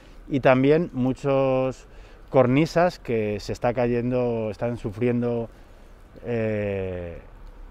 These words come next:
desperfectos por culpa de las heladas y del peso acumulado,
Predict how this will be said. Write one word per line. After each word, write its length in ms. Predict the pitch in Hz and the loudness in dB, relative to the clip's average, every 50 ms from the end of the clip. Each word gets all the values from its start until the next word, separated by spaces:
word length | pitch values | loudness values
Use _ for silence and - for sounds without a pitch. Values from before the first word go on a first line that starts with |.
| - - | -16 -12
desperfectos 720 | 123 120 120 - - 127 117 - 147 131 - - 156 143 - | -8 -8 -8 -2 -2 -2 0 0 0 -2 0 2 0 0 2
por 180 | - 127 120 | 0 -2 0
culpa 360 | - 135 131 117 107 131 123 | 2 2 2 4 6 6 6
de 80 | 123 120 | 6 6
las 160 | 117 110 - | 4 2 2
heladas 580 | 127 117 127 131 135 131 139 139 143 139 - - | 2 4 6 6 6 6 6 4 4 2 0 -2
y 80 | 123 | -4
del 200 | 107 110 107 101 | -2 -2 -4 -4
peso 440 | 92 - 127 120 - 139 127 123 120 | -2 -2 -2 -2 0 0 0 2 0
acumulado, 640 | 117 104 - 131 127 123 123 135 135 139 143 160 151 | 0 -2 -2 -2 0 2 4 4 4 4 2 0 -2